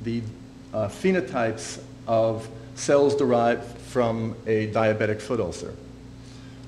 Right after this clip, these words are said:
The other thing that this tells us is that we can identify very specific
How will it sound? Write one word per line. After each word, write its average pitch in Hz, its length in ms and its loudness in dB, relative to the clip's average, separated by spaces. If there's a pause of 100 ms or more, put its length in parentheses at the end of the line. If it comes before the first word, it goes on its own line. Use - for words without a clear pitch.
(320)
The 139 100 -4
other 247 140 6
thing 208 200 4
that 123 120 4
this 117 160 0
tells 113 360 0
us 110 200 -4
is 110 160 0
that 120 160 4
we 165 140 4
can 175 340 -2
identify 139 640 2
very 151 300 4
specific 127 520 -4